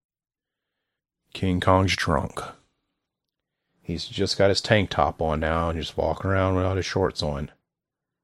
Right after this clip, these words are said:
Yes. Cover that up, man.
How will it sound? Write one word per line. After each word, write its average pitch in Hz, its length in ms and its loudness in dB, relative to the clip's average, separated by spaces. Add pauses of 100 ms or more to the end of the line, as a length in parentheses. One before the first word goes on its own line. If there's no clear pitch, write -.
(680)
Yes. - 220 -6 (1400)
Cover 139 260 10
that 127 180 12
up, 107 180 10
man. 78 340 -2